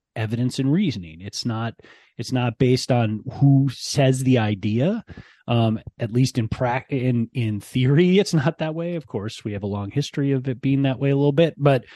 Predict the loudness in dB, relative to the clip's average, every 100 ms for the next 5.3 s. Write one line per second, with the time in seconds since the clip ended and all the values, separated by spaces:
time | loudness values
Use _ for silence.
0 | -20 -20 _ 0 2 4 2 0 _ _
1 | _ 0 4 6 4 0 _ -20 _ _
2 | _ _ 2 4 4 4 2 2 4 4
3 | 2 2 0 2 2 2 0 -2 -6 0
4 | 2 2 -2 -4 -6 -4 -4 -4 -2 -2
5 | -2 -6